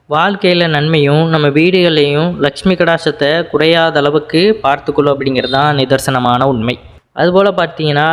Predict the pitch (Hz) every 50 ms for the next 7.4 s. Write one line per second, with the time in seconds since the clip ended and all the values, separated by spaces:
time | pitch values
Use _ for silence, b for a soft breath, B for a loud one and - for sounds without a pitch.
0 | 165 165 160 147 147 170 196 220 214 214 190 185 175 160 151 151 156 160 165 160
1 | 160 151 147 156 165 185 202 208 220 214 196 185 175 175 175 160 156 147 147 147
2 | 147 147 156 160 160 156 156 156 156 - - 175 170 170 165 151 151 156 - 160
3 | 143 135 143 143 139 135 147 156 170 185 202 b b b b b b b _ _
4 | 151 160 170 - - 208 214 208 220 220 196 160 160 160 160 185 180 175 175 175
5 | 156 165 151 151 170 175 165 160 156 160 170 180 175 170 165 165 170 165 165 147
6 | 156 156 151 151 147 151 139 139 135 139 143 160 170 175 165 151 151 160 175 190
7 | 185 180 170 160 156 - - 139